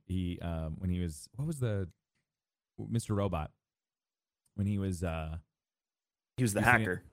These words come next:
Speaker 1: when he was the hacker and he was sitting in the coffee shop and he's talking about, like, tornets and onion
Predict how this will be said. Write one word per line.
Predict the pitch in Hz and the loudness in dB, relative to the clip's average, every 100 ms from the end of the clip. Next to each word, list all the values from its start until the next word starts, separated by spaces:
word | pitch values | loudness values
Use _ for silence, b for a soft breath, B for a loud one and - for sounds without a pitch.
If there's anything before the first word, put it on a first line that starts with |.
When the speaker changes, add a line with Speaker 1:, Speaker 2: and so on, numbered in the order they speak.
| - | -6
Speaker 1:
when | 123 | -2
he | 123 | 0
was | |
the | 104 | 0
hacker | 107 107 120 | 0 -2 0
and | 107 | -2
he | |
was | 101 | 0
sitting | 107 | 0
in | 101 | -2
the | |
coffee | 92 90 92 | -2 -2 -2
shop | 95 107 104 | -2 -2 -4
and | 92 | -6
he's | 90 | -4
talking | 92 92 | -4 -4
about, | 90 | -6
like, | 87 | -6
tornets | - 98 92 95 98 - | -6 -4 -2 -2 -4 -6
and | 90 90 | -10 -8
onion | 92 95 92 | -8 -6 -4